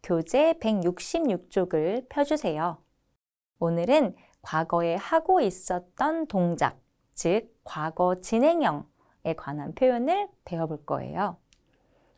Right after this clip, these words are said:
말하기 공식을 살펴볼게요. 주어 다음에 was 동사 뒤에 아이엔지를 붙이면 누구는 무엇을 하고 있었다,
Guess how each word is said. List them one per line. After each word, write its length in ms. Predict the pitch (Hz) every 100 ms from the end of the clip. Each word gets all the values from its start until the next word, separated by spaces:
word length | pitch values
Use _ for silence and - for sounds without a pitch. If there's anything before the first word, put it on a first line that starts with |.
| -
말하기 540 | 160 170 233 285 359
공식을 580 | 285 175 170 170 165 160
살펴볼게요. 880 | - 233 - 175 - 139 143 196 214 _ _ _ - _ _
주어 360 | - 220 247 262
다음에 680 | 190 156 151 170 240 349
was 580 | 302 175 165 208 - - -
동사 500 | - 180 190 208 190
뒤에 460 | 180 165 233 202 _ _ _ _
아이엔지를 600 | 180 180 233 285 254 208
붙이면 800 | 196 - - 185 151 143 190 349 - _ _ _ _ _ _ -
누구는 720 | 185 185 214 240 359 254 - _ _
무엇을 460 | 165 165 165 175 208
하고 400 | - 330 349 330
있었다, 680 | 208 - 202 - 160 -